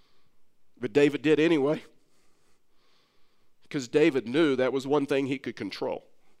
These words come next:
He could control who he looked to for his strength, who he looked to for his joy, and,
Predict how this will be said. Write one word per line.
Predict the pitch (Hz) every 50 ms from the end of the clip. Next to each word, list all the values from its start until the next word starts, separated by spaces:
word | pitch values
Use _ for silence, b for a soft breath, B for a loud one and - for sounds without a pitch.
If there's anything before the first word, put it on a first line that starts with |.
| _ - - - - - - - - _ _ _ _ - - -
He | - 156 165 165
could | - 156 -
control | - 127 110 - - - 165 165 156 139 120
who | 107 160 151 139
he | 135 123
looked | 127 139 151 151 156 -
to | - 135 113
for | 110 - - 127 107
his | 92 98
strength, | - - - 160 160 143 131 -
who | - 127
he | 113 113
looked | 120 139 160 170 - -
to | - 135 120
for | - - 131 120
his | 101 101 104
joy, | 101 107 - 143 165 165 147 135 123 120 120
and, | 113 117 -